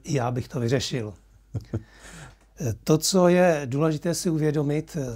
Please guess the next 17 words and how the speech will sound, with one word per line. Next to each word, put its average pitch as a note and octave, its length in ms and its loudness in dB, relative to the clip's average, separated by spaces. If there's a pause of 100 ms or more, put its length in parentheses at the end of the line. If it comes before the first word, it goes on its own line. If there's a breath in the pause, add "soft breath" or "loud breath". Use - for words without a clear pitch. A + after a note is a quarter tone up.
věc C3+ 300 -2
není D#3 200 2
v C#3 60 -2
názvech. A#2+ 560 -4
Jestli C#3 260 -4
to D3 120 -4
bude C#3 220 0
gubernie, C#3 680 -2
oblast, C3+ 480 -4
kraj, B2+ 460 -4
to C3+ 120 -12
je C3+ 40 -6
otázka C3 420 -4
názvu, B2 560 -4
ale C3 320 0
ve, B2 160 -2
v - 420 -12